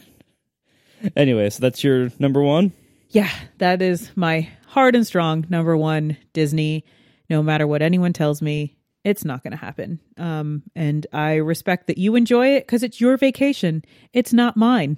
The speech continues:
Speaker 2: So there we go.
Speaker 1: My number one is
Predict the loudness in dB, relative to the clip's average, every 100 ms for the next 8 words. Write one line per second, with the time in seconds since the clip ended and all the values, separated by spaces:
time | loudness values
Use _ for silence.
0 | -8 -4 0 4 4 4 0 _ -2 0
1 | 0 -2 -4 -8 _ _ _ _ _ _
2 | _ _ _ 2 2 4 4 4 2 2
3 | 0 0 2 2 -2 -6